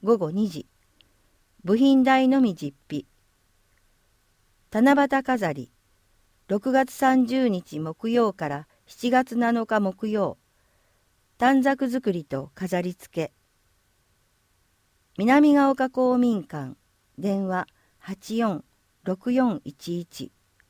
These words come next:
伝承わらべ歌。七月十二日火曜。午前十一時半から午後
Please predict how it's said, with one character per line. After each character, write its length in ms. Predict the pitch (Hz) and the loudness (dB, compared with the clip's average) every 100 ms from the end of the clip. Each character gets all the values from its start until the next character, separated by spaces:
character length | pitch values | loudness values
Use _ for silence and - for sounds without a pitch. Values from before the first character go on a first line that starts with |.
| _ _ _ _ _ _ _ _ _ _ | _ _ _ _ _ _ _ _ _ _
伝 280 | - 254 269 | 2 4 4
承 240 | 277 277 269 | 4 4 6
わ 100 | 262 | 6
ら 140 | 262 | 4
べ 160 | 254 233 | 4 2
歌。 360 | 180 151 139 _ _ _ _ _ _ _ _ _ _ | -2 -10 -14 _ _ _ _ _ _ _ _ _ _
七 260 | - - 240 | -18 -6 0
月 300 | 254 254 226 | 0 -2 -6
十 240 | 220 240 | -2 0
二 200 | 233 233 | 0 0
日 200 | 214 - | -4 -10
火 160 | - 190 | -8 -4
曜。 280 | 208 156 - _ _ _ _ _ - | -2 -4 -8 _ _ _ _ _ -2
午 140 | 247 | 0
前 260 | 247 202 151 | 2 -2 -4
十 240 | 190 240 | -2 0
一 240 | 247 247 233 | -2 -4 -6
時 80 | |
半 300 | 247 240 220 | -4 -4 -6
か 160 | 185 151 | -8 -10
ら 180 | 147 151 _ _ _ _ | -10 -14 _ _ _ _
午 120 | 214 220 | -4 -2
後 200 | 156 | -2